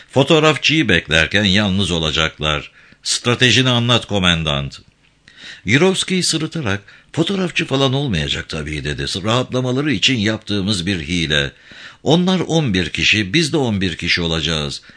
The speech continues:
Her birinizi içlerinden birini öldürmekle görevlendireceğim. Odaya girince infaz emrini okuyacak ve beklemeden Nikolay Romanov'u öldüreceğim. Her biriniz belirtilen mahkumu vuracaksınız. Kalbe nişan alın ki fazla kan çıkmasın."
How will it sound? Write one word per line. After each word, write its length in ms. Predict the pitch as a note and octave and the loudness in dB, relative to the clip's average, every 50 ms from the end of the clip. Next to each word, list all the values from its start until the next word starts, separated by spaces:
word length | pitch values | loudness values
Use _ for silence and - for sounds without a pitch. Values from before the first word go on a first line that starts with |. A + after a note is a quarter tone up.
| - - - | -20 -20 -4
Her 320 | - - F#3 G#3 G3 D#3+ | 2 4 4 4 4 4
birinizi 460 | C#3 B2+ G#2+ F#2+ F2 E2+ D#2 E2+ G#2+ F2 | 2 2 2 2 0 0 0 0 0 0
içlerinden 720 | - - - - B2+ C3+ C#3+ C3+ C3 C#3 D3 C#3+ B2+ A#2 | 0 0 0 0 0 0 0 0 0 0 0 0 0 0
birini 280 | D#3+ D3 D3+ C#3+ C#3+ | 0 0 0 0 0
öldürmekle 720 | C3 G#2+ C3 B2+ G#2 C3 C3 A#2+ G#2+ B2 C#3 - - A#2 | 0 2 2 0 0 0 -2 0 0 0 -2 0 0 -2
görevlendireceğim. 1120 | G#2 G2+ G2+ F#2 G2 F#2 E2+ F#2 F#2 F2+ E2+ F2 F2 F2 E2+ D2 F2 E2 D#2 D#2 D2 C#2 - - _ _ _ _ - - - - - _ | 0 0 0 0 0 0 0 0 0 0 0 0 0 0 0 0 0 -2 -2 -2 -4 -8 -10 -14 _ _ _ _ -20 -20 -20 -20 -6 _
Odaya 360 | - D3+ D#3+ D#3 D#3+ D#3 F#3 | 2 4 4 6 6 4 4
girince 460 | F#3+ C3 G#2 E2+ E2+ E2 D#2+ G#2 G#2 - | 4 4 2 2 2 2 2 2 2 2
infaz 560 | - C3 C#3 C3 B2+ - D#3 E3 D#3 B2 A2 | 2 2 2 0 0 -2 -2 -2 0 0 0
emrini 300 | G#2+ F#2+ E2+ F2 E2+ E2+ | 0 0 0 0 0 0
okuyacak 640 | E2 E2+ - - F2+ E2+ D#2+ D2+ D2 F2+ F#2+ F#2+ - - - - G2+ | -2 -4 -2 0 0 2 2 2 2 2 0 0 -2 -8 -10 0 2
ve 140 | C3 C3 | 2 4
beklemeden 640 | C3+ D3+ D3 - E3 E3+ D#3 D#3 C3+ D#3+ D#3 D3 C3 B2 | 6 4 4 2 0 0 0 0 0 0 0 0 2 0
Nikolay 460 | C#3+ - - D#3 D3 C#3+ C#3+ C#3+ G#2+ | 0 0 0 0 0 2 2 2 2
Romanov'u 520 | F#2 B2 C3+ C3 B2+ A2+ G#2 G2+ F2 F#2+ | 0 0 0 0 0 0 0 0 0 0
öldüreceğim. 800 | F2 E2+ F2 E2+ D#2+ E2+ D#2 D#2+ D2+ C2+ D#2 D2+ C#2+ C#2+ C2+ B1+ - _ - - - - - - | 0 0 0 -2 -2 -2 -2 -2 0 0 0 0 0 -2 -4 -6 -12 _ -20 -20 -20 -20 -4 2
Her 260 | - F#3+ G#3+ G3+ D3+ | 2 4 4 4 4
biriniz 420 | B2+ F2+ D2+ D#2 F2 G2 E2+ D#2 | 2 2 2 2 0 0 0 0
belirtilen 580 | F#2 B2 C3 C#3 C#3 B2+ - C#3 C3+ C#3 C#3+ C#3 | 0 2 2 2 0 -2 -2 -2 0 0 0 0
mahkumu 600 | A#2 A2 B2 A#2+ - - - C3 A#2+ G#2 A2 A#2+ | 0 0 0 -2 -2 -2 -2 -2 0 0 0 0
vuracaksınız. 840 | A2 G2 F#2 F2+ D#2 F2 F2+ E2+ - - E2 D#2+ D#2+ D#2 C#2+ - - _ _ _ - - _ _ - | 0 0 0 0 2 0 0 -2 -2 -4 -2 -2 -2 -2 -2 -6 -10 _ _ _ -20 -20 _ _ -2
Kalbe 360 | - F#2+ G#2+ G#2+ G2+ C3 C3+ | 2 2 4 4 4 4 4
nişan 260 | B2 A#2 - B2 C3 | 4 4 2 2 2
alın 260 | A2+ A2 B2 D#3 D3+ | 2 2 2 0 0
ki 120 | B2+ B2+ B2+ | 0 -2 -2
fazla 360 | F2+ A2+ A#2+ A#2 F#2+ B2+ B2 | 0 0 0 0 0 0 0
kan 220 | - A#2 B2 A#2 | 0 0 0 0
çıkmasın." 720 | G2 - A#2 - - G2 F#2+ F2 - E2+ D#2 D2 C2+ A#1+ | 0 0 -2 0 -2 -2 -2 -2 0 -2 -2 -2 -4 -8